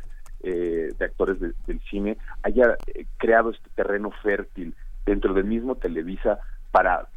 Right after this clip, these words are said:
formar a lo que se volvieron después de los años a dos grandes pilares de nuestro cine y a nuestro santo patrono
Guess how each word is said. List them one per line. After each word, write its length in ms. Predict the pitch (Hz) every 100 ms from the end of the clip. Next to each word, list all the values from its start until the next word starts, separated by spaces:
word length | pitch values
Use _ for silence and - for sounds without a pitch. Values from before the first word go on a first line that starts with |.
| -
formar 440 | 101 92 104 110 117
a 280 | 90 87 82
lo 380 | 82 - 82
que 100 | - -
se 60 |
volvieron 440 | 87 87 95 101 101
después 280 | 90 92 87
de 80 |
los 160 | 82 -
años 260 | 90 92 92 -
a 200 | 85 82 -
dos 260 | 98 101 - -
grandes 460 | 98 92 90 90 90 - - - - -
pilares 520 | - 95 92 101 107 95
de 80 |
nuestro 360 | - - - 107 -
cine 400 | 98 92 98 131 - - -
y 180 | 95 87
a 80 |
nuestro 400 | 82 82 - - -
santo 420 | 101 92 95 95
patrono 720 | 73 - 90 90 87 90 87